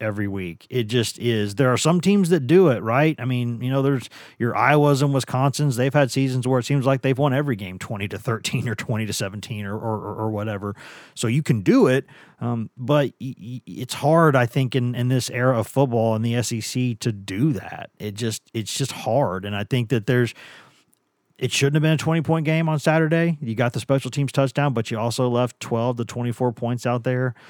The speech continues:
uh, with, with your, with your bad red zone offense. They just, they gotta capitalize when they're there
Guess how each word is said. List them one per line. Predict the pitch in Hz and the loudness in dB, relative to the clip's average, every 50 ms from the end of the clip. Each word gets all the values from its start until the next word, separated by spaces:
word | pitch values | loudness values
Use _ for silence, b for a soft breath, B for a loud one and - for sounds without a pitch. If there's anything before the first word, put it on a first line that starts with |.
| B B B B | B B B B
uh, | 104 107 107 110 | -6 -4 -4 -4
with, | 107 113 117 110 | -4 -4 -4 -4
with | 117 117 113 110 - | -2 -2 -2 -2 -2
your, | 113 110 110 110 110 | -2 0 0 -2 -2
with | 107 113 107 - - | -2 -4 -4 -2 -2
your | 117 | -4
bad | 104 104 113 113 117 113 | -2 -2 -2 -2 0 0
red | 117 117 120 | -2 -2 0
zone | 113 120 113 107 | -2 -2 -2 -2
offense. | 107 113 120 113 - 147 139 139 143 135 | -2 -2 -2 -2 -2 -2 -2 -2 -2 -2
They | - 127 113 107 | -4 -4 -4 -2
just, | 135 135 131 - _ b b b b b b b _ - | -2 -4 -4 -4 _ b b b b b b b _ -2
they | 135 127 | -2 0
gotta | 110 135 131 143 151 | 0 2 2 2 2
capitalize | - - 135 147 156 - 143 151 151 147 147 156 135 | 0 2 2 2 2 2 0 0 2 4 4 4 2
when | 139 156 160 | 2 2 2
they're | 151 151 147 | 2 4 4
there | 135 143 151 165 151 110 92 - | 4 4 4 2 2 0 -2 -6